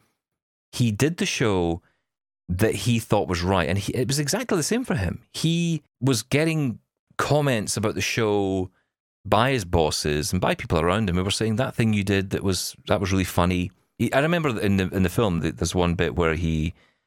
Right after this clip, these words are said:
he reads an ad for a restaurant that's opening, and he goes on about, you know, how, you know, I th-, but the thing is that the ad is, he's saying he doesn't have any notes. He, he can't find, no one can find the, the paperwork to kind of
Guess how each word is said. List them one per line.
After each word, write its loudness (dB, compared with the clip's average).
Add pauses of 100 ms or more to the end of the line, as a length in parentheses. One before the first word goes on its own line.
(160)
he 0
reads 0
an 2
ad -4 (640)
for 0
a 4
restaurant -2
that's -2
opening, -4 (520)
and 4
he 2
goes 0
on 2
about, -2
you -2
know, 0
how, -4
you -2
know, -2 (380)
I 0
th-, -4
but -2
the -4
thing 0
is -2
that -8
the -2
ad 0
is, -2
he's -4
saying -2 (220)
he -8
doesn't 2
have 0
any 2
notes. 2
He, -6
he -6
can't -2
find, 0
no 4
one 0
can -2
find 0
the, -6
the -6
paperwork 0
to -6
kind -2
of -8